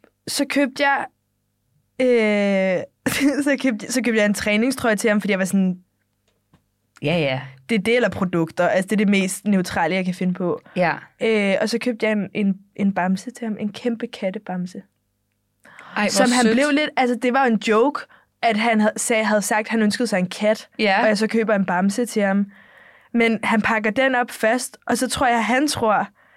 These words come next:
Speaker 1: at jeg mener, altså, at jeg giver ham en bamse i fødselsdagsgave.
Speaker 2: Nå, så
Speaker 1: Så han forstod den ikke helt, og ville ikke rigtig tage <laughs> imod den.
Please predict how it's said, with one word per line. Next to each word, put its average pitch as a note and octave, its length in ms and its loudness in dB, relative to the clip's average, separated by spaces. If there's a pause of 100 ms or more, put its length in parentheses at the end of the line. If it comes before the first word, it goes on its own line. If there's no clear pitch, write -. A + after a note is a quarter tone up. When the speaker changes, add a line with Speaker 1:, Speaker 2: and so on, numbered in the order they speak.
(440)
Speaker 1:
at A3 100 2
jeg G3+ 120 4
mener, C4 500 2 (840)
altså, G#3+ 160 2
at F#3+ 140 2
jeg G3+ 80 0
giver A3+ 200 2
ham G#3 140 4
en F#3+ 140 4
bamse G3+ 440 0 (460)
i A3+ 60 2
fødselsdagsgave. F#3+ 760 0 (480)
Speaker 2:
Nå, A#3+ 360 2
så A3 280 0 (140)
Speaker 1:
Så - 160 0
han B3 340 0 (520)
forstod D4+ 420 0
den C#4+ 140 2
ikke A3+ 160 2
helt, G#3+ 240 2
og F#3+ 140 2
ville A3+ 120 2
ikke C4 120 -2
rigtig C4 180 2
tage - 180 -2 (460)
<laughs> C#4 100 0
imod B3+ 360 2
den. C4 200 0